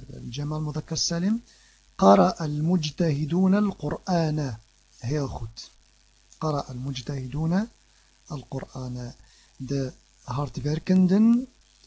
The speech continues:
la-, eh, hebben de Koran gelezen. Strevenden. Strevenden. Kan ook. Je hebt verschillende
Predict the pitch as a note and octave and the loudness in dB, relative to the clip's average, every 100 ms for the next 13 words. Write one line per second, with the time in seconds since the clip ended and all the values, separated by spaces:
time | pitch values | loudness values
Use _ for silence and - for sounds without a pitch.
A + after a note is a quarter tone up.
0 | _ _ C#3+ C#3 D3+ E3 - D#3 C#3+ D#3 | _ _ -10 -6 -4 -4 -4 -8 -10 -8
1 | C#3+ C3+ B2 C#3+ D3+ E3+ F3+ - C#3+ - | -10 -8 -6 -2 0 0 -2 -6 -10 -8
2 | D3+ - D#3+ - C3+ B2+ A2+ A2+ A2+ _ | -8 -4 -4 -4 -4 -4 -4 -6 -8 _
3 | _ _ _ _ _ - - E3+ F3 E3+ | _ _ _ _ _ -12 -2 6 6 6
4 | E3+ C#3 B2+ A#2+ A2 A2 _ _ _ - | 2 0 -2 -4 -6 -10 _ _ _ -6
5 | - - C#3+ D3 B2+ C3 A#2 A2+ A2 G#2 | -6 -6 -6 -6 -6 -8 -6 -6 -6 -8
6 | G#2 _ _ _ _ _ _ _ - B3 | -14 _ _ _ _ _ _ _ -4 2
7 | F3+ E3 - - _ _ _ - F3+ - | 2 2 -4 -20 _ _ _ -6 -6 -2
8 | D3 - F3 D#3+ D#3+ E3+ | -2 0 2 2 0 0